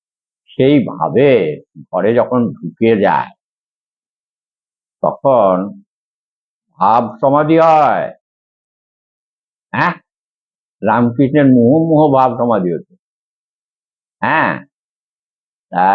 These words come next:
আবার সেই ভাবটা কেটেও যায়। তবে কি জানেন,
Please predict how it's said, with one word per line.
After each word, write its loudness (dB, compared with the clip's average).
আবার -2
সেই -2
ভাবটা -2
কেটেও 0
যায়। 2
তবে 2
কি 2
জানেন, 0